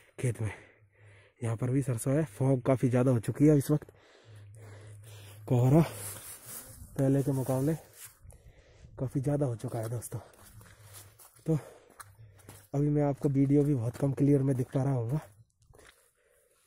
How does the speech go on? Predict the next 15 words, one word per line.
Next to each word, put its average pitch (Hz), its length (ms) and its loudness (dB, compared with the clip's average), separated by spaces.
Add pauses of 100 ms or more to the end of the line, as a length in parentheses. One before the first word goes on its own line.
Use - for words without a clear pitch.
(1200)
तो 156 60 2
ये 147 180 2
ब्लॉग 156 320 2
आप 160 200 0
लोगों 160 180 6
के 165 60 6
लिए 170 100 8
शूट 156 260 0
करने 151 260 4
का 156 100 2
मेरा 147 200 4
एक 139 200 2
ही 151 60 2
उद्देश्य 135 340 -2
था 160 200 -2